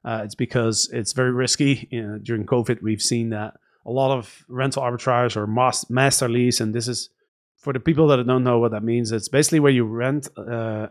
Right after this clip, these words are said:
where you sign a lease on a property and then you re-rent it on Airbnb. Uh, a lot of companies that did that were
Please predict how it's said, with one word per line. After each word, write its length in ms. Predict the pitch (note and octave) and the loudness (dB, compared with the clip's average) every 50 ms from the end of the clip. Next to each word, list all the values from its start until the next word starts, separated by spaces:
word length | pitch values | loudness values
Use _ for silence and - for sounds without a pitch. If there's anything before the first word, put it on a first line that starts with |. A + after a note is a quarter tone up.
| - - | -10 -8
where 100 | A2+ B2+ | -6 -4
you 60 | B2 | 0
sign 320 | A2+ - - E3+ E3 D3+ | 2 2 2 4 4 4
a 60 | C3+ B2+ | 4 4
lease 260 | C3 C#3+ D#3 C#3+ - | 4 2 2 2 0
on 100 | C#3+ B2 | -2 -2
a 40 | G#2+ | -2
property 340 | - C3 A#2+ A#2 - C3 | -2 -2 -2 -2 -2 0
and 80 | B2+ A#2+ | 0 2
then 80 | A#2 A2 | 2 0
you 100 | G#2+ A2 | 0 0
re-rent 480 | A2+ B2 D3+ D3+ C3+ C3+ C3 B2 B2 | 2 4 4 4 4 4 0 -2 -2
it 80 | B2 G#2+ | -4 -6
on 80 | G#2 | -4
Airbnb. 580 | G2+ A2 A2+ A2+ A2 A2 G#2+ G#2+ G#2+ A#2+ D3 - - _ _ _ _ _ - - - _ _ _ _ _ _ | -4 -6 -6 -4 -2 -2 -2 -2 -2 -4 -6 -6 -10 _ _ _ _ _ -20 -20 -20 _ _ _ _ _ _
Uh, 380 | B2+ B2+ B2+ B2+ B2 A#2+ C3 - - | -2 0 0 0 0 -2 -4 -2 2
a 60 | D3+ | 4
lot 140 | D#3 E3+ F3 | 4 4 4
of 60 | E3+ | 4
companies 380 | - E3 D3+ - D3+ D3+ C3+ | 4 2 2 2 2 2 2
that 180 | - B2+ A2 A2 | 2 -2 -2 0
did 180 | A#2+ C3+ C3+ - | 0 0 0 0
that 200 | C3 B2 - C3+ | -2 -4 -4 -4
were 480 | B2 A#2+ A#2+ A2+ A2 A2 A2+ - - | -4 -4 -4 -2 -2 -4 -4 -6 -10